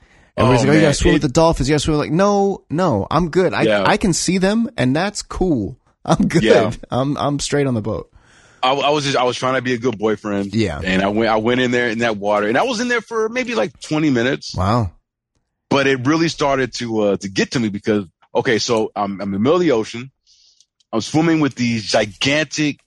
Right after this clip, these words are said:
Speaker 1: Dinosaurs.
Speaker 2: beasts, and they're, and they're docile, you know,
Speaker 1: Yeah.
Speaker 2: of course.
Speaker 1: Yeah.
Speaker 2: But they were surrounding me.
Speaker 1: Yeah.
Speaker 2: And then I'm looking down, and I'm looking down the water. <laughs> I'm like, "I can't even see the bottom."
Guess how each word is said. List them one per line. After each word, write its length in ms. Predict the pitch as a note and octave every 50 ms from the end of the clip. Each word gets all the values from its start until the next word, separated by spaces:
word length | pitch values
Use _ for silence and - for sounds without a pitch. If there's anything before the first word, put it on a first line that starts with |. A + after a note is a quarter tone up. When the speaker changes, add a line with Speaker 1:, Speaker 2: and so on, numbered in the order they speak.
| _ _
Speaker 1:
Dinosaurs. 580 | A2 F#2+ F#2 F#2 F#2 F#2 F#2 F2 F2+ G#2 - - _ _
Speaker 2:
beasts, 600 | - D3+ F3+ D#3+ A#2+ A2 - - - - - - - -
and 140 | D#3 E3+
they're, 80 | A3+ A4+
and 160 | D3 E3+ F3
they're 100 | G3 G3+
docile, 720 | D#3+ A#2 C#3+ D3 F3 G3 - - A2+ F#2+ F2 E2+ E2 E2+ - -
you 100 | C3 A#2
know, 100 | G#2+ A2+
Speaker 1:
Yeah. 120 | D3+ C3 G2
Speaker 2:
of 40 | F#3
course. 320 | E3+ G#2 F#2 F2+ - - -
Speaker 1:
Yeah. 260 | F#2+ G2 F2+ D2 - - _ _ _ _ _ _ _ _ _ _ _ _ _ _ _ _ _ _ _ _ _ -
Speaker 2:
But 180 | D#3+ D3+ C3 - _ _ _ _ _ _ _
they 180 | - A#2 G2 G#3
were 360 | G3 G3 F#3+ - - - - _ _ _ _ _
surrounding 540 | - - - E2 F2 G#2 B2+ D#3+ F3+ F#3 F3+
me. 280 | F#3 G#3 A3 A#3+ A#3+ - _ _
Speaker 1:
Yeah. 260 | - - G2 G#2 G2+ F2 - - - -
Speaker 2:
And 160 | - C#3 C#3 D3
then 420 | D#3 D#3+ D#3+ D#3+ E3 D#3+ D#3+ - - _
I'm 200 | - B2+ B2 B2+
looking 280 | C3+ D3+ - C#3+ C3 A2+
down, 520 | F#2+ A2+ G#2+ A2 C3 D#3+ G3+ A3+ B3 A3 - _ _ _ _ _ _ _ _ _ _ _ _ _ _ _ _ _ _ _ _ _
and 140 | - C#3+ C3+
I'm 100 | C3 C#3
looking 200 | D#3 F3 F3 F3 C#3
down 260 | C#3 D3 E3 F3 F3+
the 80 | E3
water. 320 | C#3 B2+ A#2 D3+ - - - - - -
<laughs> 100 | - -
I'm 80 | F#3+ G3+
like, 160 | G3+ F#3 F#3+
"I 60 | F#3+
can't 200 | - - - A#3
even 100 | A#3 G#3+
see 80 | E3+ G#3+
the 80 | F#3 E3
bottom." 520 | C3+ G#2+ D3 C3+ C3+ E3 F#3+ A#3 D4 -